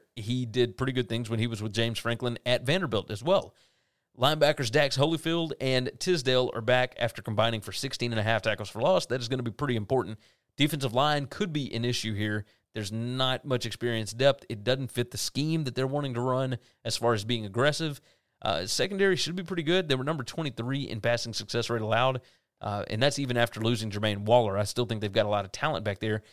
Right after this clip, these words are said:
Uh, obviously, secondary should be the strongest unit on the defense. Uh, they're projected favorites in seven games, and I would assume most of that is based on the talent that is going to be on defense.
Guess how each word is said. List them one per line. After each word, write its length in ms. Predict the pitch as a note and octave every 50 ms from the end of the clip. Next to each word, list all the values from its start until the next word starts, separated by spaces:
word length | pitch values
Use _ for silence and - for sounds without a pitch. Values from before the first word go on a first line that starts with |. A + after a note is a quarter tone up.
| _ _ _ _ _ -
Uh, 80 | - A2+
obviously, 380 | A2 B2 B2 C3+ - - A#2+
secondary 460 | G#2 - C#3 C#3 C3 C3+ C3 C3 B2
should 180 | A2+ - C#3+ C#3
be 80 | B2 B2
the 80 | G#2+
strongest 480 | G2 - - C3 C3 B2+ C3 A2+ - -
unit 400 | A#2 A2+ B2 B2 A#2 - - - _
on 300 | - A#2+ A#2 A2+ A2 A2 -
the 140 | - A2+ G#2+
defense. 560 | G2 G#2+ C3+ D3 - G#2+ F#2+ - - - - - _ _ _ _ _ _ _ -
Uh, 120 | G#2+ G#2
they're 180 | G#2+ A#2 B2 A#2+
projected 420 | - B2 A#2+ G#3 G#3+ - G3+ C#3+
favorites 440 | - C#3+ D#3 D#3 D#3+ F3+ D3+ - C3+
in 80 | A#2 G2
seven 460 | - - - B2 B2+ C3 D3 C#3+ B2+
games, 440 | A2+ A2 A2 A#2+ C3 D#3 E3 - - - _ -
and 140 | G#2+ G#2+
I 60 | G#2+ G#2+
would 200 | G#2 A2 G#2 G#2
assume 400 | G2 - - D#3 E3+ F3+ E3 C#3
most 240 | C3+ D3 D3+ -
of 80 | - C3+
that 160 | D3 D3 C#3
is 100 | - G#2+
based 420 | A2 G#2 A2 A#2+ B2+ C3 - - - -
on 320 | A#2 A2+ A2+ A#2 A2+ A2
the 80 | G2+ G2+
talent 440 | - - - G#2 A2+ B2 B2+ A#2+ -
that 100 | A#2+ A2
is 100 | G#2+ G2
going 200 | A2+ A#2 A2+ A2
to 40 |
be 140 | G#2 A2+ G#2
on 160 | G2+ G2 F#2+ -
defense. 520 | C3+ D3+ - - G3+ G3 - - - -